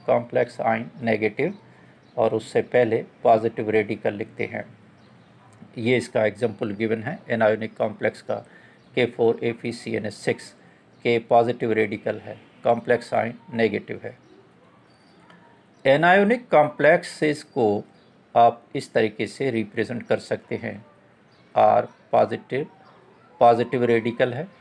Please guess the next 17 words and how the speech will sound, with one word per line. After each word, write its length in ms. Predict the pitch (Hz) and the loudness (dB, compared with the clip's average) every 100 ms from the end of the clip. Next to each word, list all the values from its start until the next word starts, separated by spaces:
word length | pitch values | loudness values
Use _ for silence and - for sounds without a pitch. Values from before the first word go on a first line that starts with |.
| - | -8
इसके 300 | 139 - 120 | -8 -2 -2
बाद 340 | 98 104 104 - _ _ _ _ - | 2 2 2 -4 _ _ _ _ -8
ये 80 | 120 | -6
कॉम्प्लेक्स 600 | 117 123 117 127 117 - | -2 -2 -2 0 -2 -2
आयन 160 | 113 113 | -4 -2
नेगेटिव 520 | 107 110 104 - 101 | 0 0 -2 -6 -8
है, 160 | 104 98 - | -8 -10 -10
इसमें 400 | 110 113 117 185 - - 120 | -10 -6 -4 -6 -12 -4 0
एम 280 | 120 107 101 - - - | 0 -2 -10 -18 -20 -8
ट्रांजिशन 420 | 135 117 113 127 | -4 -4 -4 -4
मेटल 400 | 113 117 117 120 | 0 0 0 -4
को 140 | 117 120 | -2 -2
रिप्रेजेंट 500 | 120 123 117 135 - | -2 -4 -6 -6 -6
करता 320 | 117 - 120 | -4 0 0
है, 180 | 135 - - - - - - - | -2 -8 -16 -20 -20 -20 -4 2
एल 160 | 123 113 | 2 2
नेगेटिव 760 | 113 110 113 - 113 101 113 | 0 2 0 -2 -8 -8 -10